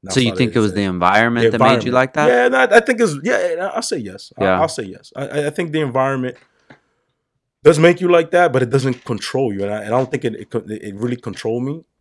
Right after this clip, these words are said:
Speaker 1: I was just ready, you know, I was, was aware of what was going around me. I was always, you know, just, just aware. I'm, I'm always aware. I'm always,
Speaker 2: Mm-hmm.
Speaker 1: I can walk into a room and I'm,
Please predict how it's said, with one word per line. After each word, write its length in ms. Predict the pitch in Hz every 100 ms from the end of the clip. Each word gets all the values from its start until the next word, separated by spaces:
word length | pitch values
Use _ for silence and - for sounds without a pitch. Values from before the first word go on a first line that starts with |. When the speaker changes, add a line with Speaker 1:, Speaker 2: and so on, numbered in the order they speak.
| _ _ _ -
Speaker 1:
I 60 | 156
was 140 | 185
just 180 | 131 95
ready, 240 | 101 110
you 140 | 123 120
know, 120 | 113
I 20 |
was, 260 | 107 90 _ _ _ -
was 340 | 101 92 80
aware 360 | - 92 101 104
of 60 | 104
what 80 |
was 140 | 98 92
going 260 | 101 98 95
around 260 | 90 95 101
me. 140 | 101
I 40 | 92
was 180 | 87
always, 360 | 90 90 90 90
you 120 | 92
know, 320 | 87 87 _ _ _ 87 87 _ _
just, 300 | 92 - -
just 680 | 87 87 87 90 92 101 92
aware. 340 | 98 120 - _ _ _ _ _ _ _ -
I'm, 180 | 87 87
I'm 80 | 131
always 220 | 120 95
aware. 280 | 87 85 87
I'm 160 | 92
always, 260 | 87 90 80
Speaker 2:
Mm-hmm. 100 | -
Speaker 1:
I 140 | 95 87 -
can 180 | 104
walk 220 | 107 123 123
into 240 | 117 123
a 80 | 104
room 300 | 107 139 95
and 120 | 92
I'm, 200 | 101